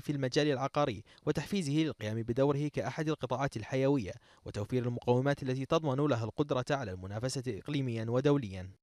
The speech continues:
وأشاد سموه بالدور الهام الذي يقوم به القطاع الخاص والمطورين العقاريين في مساندة جهود الحكومة على صعيد التنمية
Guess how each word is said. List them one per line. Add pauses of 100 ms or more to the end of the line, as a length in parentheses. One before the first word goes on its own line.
(160)
وأشاد
سموه
بالدور
الهام
الذي
يقوم
به
القطاع
الخاص
والمطورين
العقاريين
في
مساندة
جهود
الحكومة
على
صعيد
التنمية